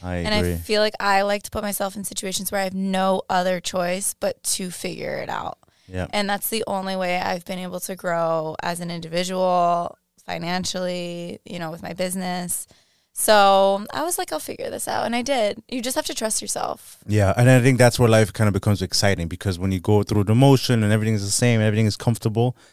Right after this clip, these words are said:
Speaker 1: that's not where you grow. But in those
Speaker 2: Yeah.
Speaker 1: moments where you have no other choice, you
Speaker 2: Yeah.
Speaker 1: know, this is, this is,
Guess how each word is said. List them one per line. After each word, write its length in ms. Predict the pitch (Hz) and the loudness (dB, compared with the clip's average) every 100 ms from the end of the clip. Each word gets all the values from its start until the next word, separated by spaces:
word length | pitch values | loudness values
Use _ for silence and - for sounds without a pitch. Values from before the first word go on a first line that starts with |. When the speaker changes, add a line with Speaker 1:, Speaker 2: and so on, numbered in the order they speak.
| _ _ | _ _
Speaker 1:
that's 220 | - 101 123 | 0 2 4
not 100 | 110 | 4
where 100 | 104 | 4
you 100 | 98 | 0
grow. 300 | - 113 98 | 0 2 2
But 180 | 90 - | 0 -2
in 160 | 107 | 2
those 300 | 117 117 98 | 4 4 2
Speaker 2:
Yeah. 80 | 107 | 4
Speaker 1:
moments 360 | 120 123 107 101 | 6 6 2 2
where 320 | 101 98 95 | 2 4 2
you 160 | 87 | 0
have 380 | 85 87 107 101 | -4 4 4 6
no 160 | 107 101 | 6 4
other 160 | 92 | 4
choice, 560 | 85 - 104 98 90 - | -2 -2 0 0 -2 -4
you 60 | 87 | -4
Speaker 2:
Yeah. 140 | 92 | -2
Speaker 1:
know, 120 | 90 | -2
this 180 | 87 87 | -4 -6
is, 220 | 95 - - | -6 -6 -4
this 160 | 92 | -4
is, 240 | 92 87 | -4 -8